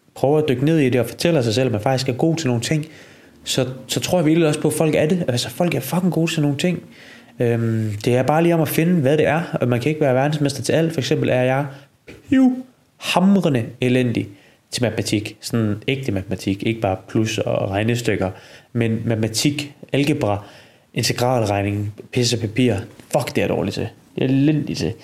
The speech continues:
Men så er jeg god til noget andet, og det er super, men så er der andre, der er pisse gode til matematik, og så er de dårlige til noget andet. Men essensen er at føle dig god til noget, og det er også derfor, jeg træner. Jeg, jeg synes, jeg føler mig god til det. Jeg kan godt lide det. Det giver mig en rar følelse.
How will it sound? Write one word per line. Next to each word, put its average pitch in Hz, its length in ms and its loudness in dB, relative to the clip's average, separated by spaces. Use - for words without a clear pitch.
Men 127 80 0
så 143 100 2
er 196 40 4
jeg 196 200 2
god 214 160 4
til 208 120 0
noget 185 140 4
andet, 185 320 2
og - 80 0
det 160 60 4
er 170 40 2
super, 170 340 2
men 113 120 2
så 139 80 2
er - 20 4
der 170 80 2
andre, 180 200 2
der 170 80 4
er - 100 -4
pisse 233 260 2
gode 139 180 0
til 135 60 -2
matematik, 120 440 0
og 127 80 -2
så 147 100 0
er 147 40 0
de 147 100 2
dårlige 160 320 2
til 117 100 0
noget 110 140 0
andet. 107 180 0
Men 135 220 0
essensen 151 440 2
er 139 160 0
at - 80 -8
føle 131 200 0
dig 135 140 -4
god 170 180 2
til 117 140 -2
noget, 110 160 2
og 139 60 2
det 165 60 4
er - 20 4
også 175 120 0
derfor, 175 160 2
jeg 170 100 2
træner. 170 440 2
Jeg, 151 120 2
jeg 151 80 0
synes, 185 240 0
jeg 156 80 0
føler 135 220 0
mig 127 120 0
god 185 180 2
til 151 180 0
det. 156 40 0
Jeg 147 60 0
kan 147 80 -6
godt 147 180 -2
lide 170 120 2
det. 123 160 -2
Det 127 100 -2
giver 139 140 2
mig 123 80 0
en 117 80 0
rar 123 140 0
følelse. 123 540 0